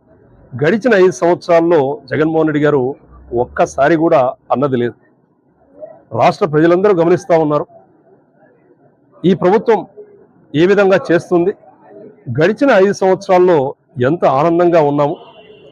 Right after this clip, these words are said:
ప్రతి కుటుంబానికి సంక్షేమ క్యాలెండర్ ఇచ్చి అన్ని విధాలా ఆదుకున్న జగనన్న ప్రభుత్వం ఎక్కడ? ఈరోజు ఒక్క సంక్షేమ పథకం కూడా, అది కూడా అమలు చేయడానికి ఆర్థిక ఇబ్బందులు ఉన్నాయని తప్పించుకుంటున్న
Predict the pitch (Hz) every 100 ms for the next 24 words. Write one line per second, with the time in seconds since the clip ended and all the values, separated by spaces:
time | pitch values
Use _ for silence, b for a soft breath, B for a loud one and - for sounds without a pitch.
0 | - 175 233 - 196 220 214 214 208 214
1 | 170 170 190 180 143 175 175 156 - 156
2 | 120 131 - - _ - 139 196 190 185
3 | 175 175 135 135 - - _ _ - 139
4 | 175 180 180 147 131 185 208 156 170 156
5 | 170 156 165 - - _ _ _ _ _
6 | - 165 185 202 202 175 139 190 - 127
7 | 127 170 156 156 208 175 165 170 170 170
8 | 160 127 - - - - - 139 180 226
9 | 214 - 143 226 269 208 202 196 190 196
10 | 156 127 147 - - - - 156 165 160
11 | 139 165 214 226 226 208 170 196 190 190
12 | 175 175 170 175 139 139 - - - -
13 | 139 - 196 - 180 185